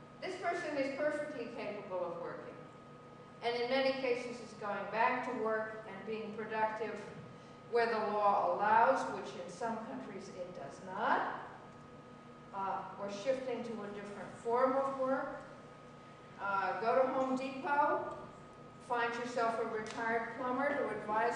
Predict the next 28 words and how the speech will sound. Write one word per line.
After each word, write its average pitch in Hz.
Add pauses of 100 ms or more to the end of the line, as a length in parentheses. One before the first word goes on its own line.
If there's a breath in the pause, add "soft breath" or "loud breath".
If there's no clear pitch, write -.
you 247
on 226
how 220
to 220
solve 220
your 208 (100)
plumbing 247
problems. 262 (340 loud breath)
A 208
beautiful 320
model 285 (1200)
for 220 (880)
the 233
way 240
to 233
deploy 233 (200)
skills. - (1160)
We're 254
not 262
going 254
to 233
solve, - (200)
of 180
course, 185 (140)
the -
Social 208 (160)
Security 262
problem, -